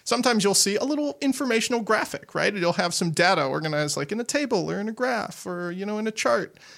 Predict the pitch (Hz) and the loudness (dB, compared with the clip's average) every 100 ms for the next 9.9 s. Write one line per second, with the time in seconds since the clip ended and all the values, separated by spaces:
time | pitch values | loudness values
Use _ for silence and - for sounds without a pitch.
0 | - - - 196 196 190 185 185 180 175 | -20 -10 4 6 8 6 2 2 2 2
1 | 160 180 180 190 269 233 190 180 196 262 | 2 4 4 2 4 4 4 2 4 4
2 | 196 226 240 208 202 - 247 156 - 175 | 4 2 4 4 4 4 4 4 2 -2
3 | - 190 175 190 202 - 180 175 - 170 | 2 2 4 4 2 0 2 0 0 2
4 | 196 220 175 147 147 151 165 165 - 170 | 4 4 2 0 0 0 0 0 2 2
5 | - 165 151 151 170 160 156 156 147 135 | 2 0 2 0 2 2 0 0 0 2
6 | 208 185 139 - 160 156 156 - 214 160 | 4 4 4 2 0 2 0 0 0 0
7 | 160 226 165 160 185 190 175 160 190 175 | 2 4 4 4 2 2 2 2 2 2
8 | 156 147 190 185 151 151 165 151 143 185 | 2 -2 -2 0 0 0 -2 -2 -2 -4
9 | 220 220 185 139 143 196 403 - 156 | 0 0 0 -2 0 2 4 2 0